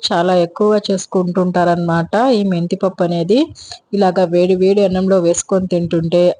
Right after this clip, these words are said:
రుచి అయితే అద్భుతం అండి, నిజం చెప్తున్నాను. ఫస్ట్ టైమ్ ఎవరైతే మన ఛానల్ చూస్తున్నారో ప్లీజ్ సబ్స్క్రైబ్ చేసి, లైక్ చేసి, షేర్ చేయండి.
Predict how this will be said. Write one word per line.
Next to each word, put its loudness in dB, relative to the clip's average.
రుచి -4
అయితే 0
అద్భుతం -2
అండి, 0
నిజం -2
చెప్తున్నాను. -2
ఫస్ట్ -4
టైమ్ 2
ఎవరైతే 2
మన -2
ఛానల్ -2
చూస్తున్నారో -2
ప్లీజ్ 0
సబ్స్క్రైబ్ -2
చేసి, -2
లైక్ 0
చేసి, -2
షేర్ 0
చేయండి. -2